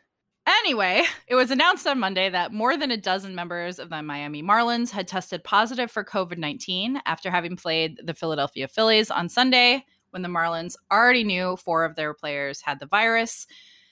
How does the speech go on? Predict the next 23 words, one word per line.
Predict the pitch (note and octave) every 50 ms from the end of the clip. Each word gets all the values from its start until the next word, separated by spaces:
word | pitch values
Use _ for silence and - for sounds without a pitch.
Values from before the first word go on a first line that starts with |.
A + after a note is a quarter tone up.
| _ _ -
This | - A3 - -
morning, | D4 D4 D4 D4 C#4+ C#4+ C#4 C4+
Tuesday | C4 - C#4+ C4+ B3 C4 A#3 A#3
morning, | A3 G#3 G#3 G3+ G3+ G3+ G3
it | F3 D#3
was | D3+ D#3
announced | D#3+ D#3 D3 D3+ D#3 - -
that | E3+ - -
four | - F#3 F3 F3+ E3+
more | F3+ G3+ A#3+ C4 B3
players | B3+ - E3+ D3+ C#3+ C#3 C#3 C#3 C#3+ D3 -
for | - E3 D3
the | D3
Marlins | D3 C3+ C3+ C3+ C#3 C3+ C#3 D3 -
had | C#3+ C#3 -
tested | - C3+ - - - -
positive. | - F3+ F#3 F#3+ F3+ - - - _ _ _ _ _ _ _ _ _ _ _ _ _ _ _ _ _ _ _ -
Games | - A3+ A#3+ C4 B3+ -
between | B3+ A#3 - C4+ A#3
the | A3+ G#3+
Marlins | G#3 F#3+ F#3 F#3 F#3+ F#3+ G3 F#3
and | E3+ D3
Orioles | - - A3+ A#3 A#3+ B3 B3 B3+ C4 B3+ - -